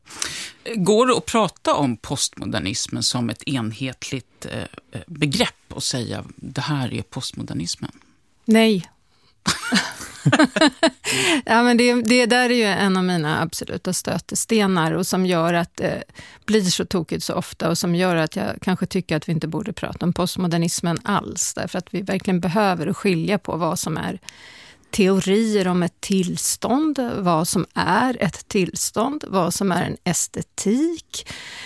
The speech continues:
Speaker 2: vad som är filosofi eller varaktiga idéer som Lena pratade om. Eh, och säger man postmodernismen,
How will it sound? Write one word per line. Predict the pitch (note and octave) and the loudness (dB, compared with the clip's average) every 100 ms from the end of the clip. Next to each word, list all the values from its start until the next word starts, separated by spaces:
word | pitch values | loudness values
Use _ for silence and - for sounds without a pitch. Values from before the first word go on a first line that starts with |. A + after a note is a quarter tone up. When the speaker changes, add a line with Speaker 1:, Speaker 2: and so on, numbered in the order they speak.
| - | -10
Speaker 2:
vad | G3+ G#3+ G#3+ | 2 4 4
som | G3 A3 | 4 4
är | G#3 | 2
filosofi | F#3+ G3 G3+ A3 - F3+ A3 C#4+ | 2 0 2 2 2 0 0 2
eller | A#3+ | 2
varaktiga | A3 G#3 G3 F#3 - F#3+ F3 | 4 4 4 0 0 0 2
idéer | E3+ E3 F3 B3 C#4 | 2 0 2 2 0
som | B3 A#3 | 0 0
Lena | A#3 A3+ A3 | 2 2 0
pratade | - A3+ G#3 G#3+ G3+ | -2 -2 -2 -2 2
om. | G#3 G#3+ A#3 - - - | 2 4 2 -2 -18 -6
Eh, | - G#3+ G#3+ | 2 2 4
och | - G3 - | 2 -2 0
säger | A#3 A3 | 2 4
man | B3+ B3+ | 4 2
postmodernismen, | - A#3 - - F#3+ F#3+ G3 A3 C#4 - - - G3+ F3 D#3+ F3 | 2 0 0 -2 0 2 4 2 0 -2 -2 0 2 2 2 0